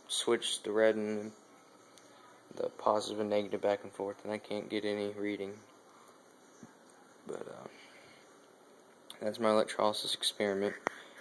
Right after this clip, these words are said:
and, uh, comment and like and subscribe for future videos. And I also just had this idea to put a heat sink that I pulled out of the computer, and, uh,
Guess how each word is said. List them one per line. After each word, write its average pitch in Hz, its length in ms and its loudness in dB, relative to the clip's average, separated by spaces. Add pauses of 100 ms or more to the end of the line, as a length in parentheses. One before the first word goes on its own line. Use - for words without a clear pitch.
(220)
and, 95 440 -8
uh, 92 280 -6 (580)
comment 107 380 4
and 101 100 -2
like 104 280 2
and - 180 -8 (480)
subscribe - 360 2
for - 100 -16
future 95 280 -2
videos. - 420 -8 (1400)
And 107 80 2
I 104 40 8
also 101 220 6
just 107 180 0
had 101 160 6
this 101 180 2
idea 95 480 4 (460)
to - 100 -12
put 92 180 2
a 85 120 -4
heat 101 280 -2
sink 98 220 -4 (200)
that 92 120 -6
I 95 60 -6
pulled 98 240 0
out 95 100 2
of 90 60 -4
the 95 80 -6
computer, 95 440 -4 (1040)
and, - 380 -14
uh, - 220 -10